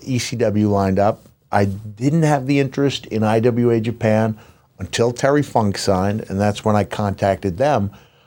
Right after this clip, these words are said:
And I'm really proud to say I didn't make quite what I did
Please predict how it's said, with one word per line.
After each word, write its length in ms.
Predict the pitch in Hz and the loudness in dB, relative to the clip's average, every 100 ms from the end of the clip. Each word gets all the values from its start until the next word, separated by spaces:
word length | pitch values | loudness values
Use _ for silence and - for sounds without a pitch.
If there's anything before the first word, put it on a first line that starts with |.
| _ _ - | _ _ -4
And 160 | 131 | 0
I'm 120 | 160 190 | 2 2
really 220 | 240 240 | 2 0
proud 360 | - 151 170 180 | 0 -2 0 0
to 80 | |
say 220 | 143 117 110 | 0 0 2
I 120 | 113 | 2
didn't 300 | 151 165 135 | 2 0 0
make 220 | 127 123 - _ | 0 -2 -8 _
quite 320 | - 127 123 | -2 -2 0
what 100 | 143 | 0
I 80 | 143 | 0
did 340 | 139 139 139 | 2 0 0